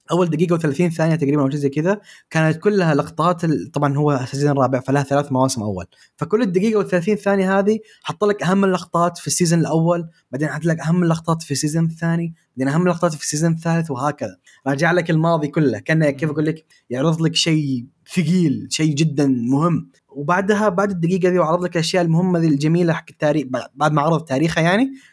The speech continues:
Speaker 1: أعطاك كذا كم جملة مرة مهمة من السيزن الرابع، وكم لقطة كذا من السيزن الرابع. يعني، كيف أقول لك، أشوف هذا العرض المثالي. أعطاك ذكريات من الماضي، بعدين أعطاك كم لقطة وكم شيء مرة مهم.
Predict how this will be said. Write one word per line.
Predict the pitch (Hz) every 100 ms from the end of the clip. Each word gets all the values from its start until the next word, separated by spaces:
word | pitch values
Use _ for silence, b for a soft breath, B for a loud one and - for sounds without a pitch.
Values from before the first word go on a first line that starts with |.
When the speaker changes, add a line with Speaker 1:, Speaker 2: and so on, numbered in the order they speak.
| B
Speaker 1:
أعطاك | 135 196 185 _ _ _
كذا | - 165
كم | 160 185 175
جملة | 175 185 151
مرة | 165 185 170
مهمة | 147 156 175 196 202 b b -
من | 120 127 135
السيزن | 131 135 151 156 143
الرابع، | 135 156 175
وكم | 165 156 143
لقطة | 165 165
كذا | 156 143
من |
السيزن | 131 - 151 143
الرابع. | 143 160 165 165 165 B _ -
يعني، | 139 139
كيف | 190
أقول | 165 170
لك، | 165
أشوف | 143 165 208 160 175
هذا | 180
العرض | 139 151 170
المثالي. | 156 143 127 135 110 92 _ _ _
أعطاك | - 165 156
ذكريات | 143 147 165 160
من |
الماضي، | 147 151 185 233 269 B B -
بعدين | 156
أعطاك | 151 175 165
كم | 160 156
لقطة | 165 - 139
وكم | 165 160
شيء | 165 180 151
مرة | 143 180 175 170
مهم. | 156 139 165 190